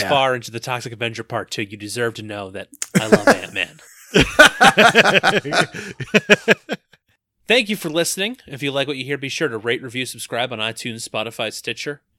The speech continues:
Speaker 2: uh, wherever you get your podcasts. You can like and follow us on Facebook, Twitter, and Instagram at Cape Podcasters. And we have a Patreon.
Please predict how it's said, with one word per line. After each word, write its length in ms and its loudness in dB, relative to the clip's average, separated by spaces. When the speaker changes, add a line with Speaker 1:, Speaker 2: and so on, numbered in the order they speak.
Speaker 2:
uh, 160 -12
wherever 300 -10
you 80 -10
get 100 -8
your 100 -14
podcasts. 760 -10
You 160 -18
can 120 -12
like 180 -4
and 80 -18
follow 280 -2
us 120 -6
on 80 -12
Facebook, 560 -10
Twitter, 300 -4
and 100 -10
Instagram 540 -10
at 240 -12
Cape 240 -12
Podcasters. 760 -8
And 160 -2
we 60 2
have 100 0
a 40 -12
Patreon. 760 0